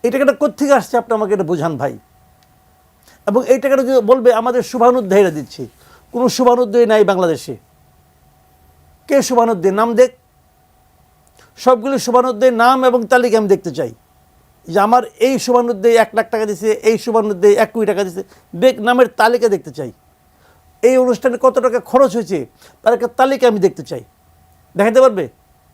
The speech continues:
ট্রান্সপারেন্ট হোক, ট্রান্সপারেন্ট দেখতে চাই, ট্রান্সপারেন্সি দে-, দেখাতে পারবে না? পারবে না। এটা আরেকটা গড্ডালিকা প্রবাহে ঢুকছে।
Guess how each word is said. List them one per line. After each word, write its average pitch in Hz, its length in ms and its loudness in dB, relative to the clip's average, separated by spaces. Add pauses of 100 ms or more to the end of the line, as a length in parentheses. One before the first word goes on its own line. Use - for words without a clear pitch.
(520)
ট্রান্সপারেন্ট 247 540 2
হোক, 254 300 0 (1040)
ট্রান্সপারেন্ট 233 480 0
দেখতে 185 220 -4
চাই, 180 80 -4
ট্রান্সপারেন্সি 196 540 -4
দে-, - 360 -14
দেখাতে 233 260 2
পারবে 262 220 4
না? 156 140 -2 (160)
পারবে 143 240 -4
না। 110 140 -18 (880)
এটা 190 180 -2
আরেকটা 277 340 2
গড্ডালিকা 214 480 2
প্রবাহে 165 340 -2
ঢুকছে। 123 400 -16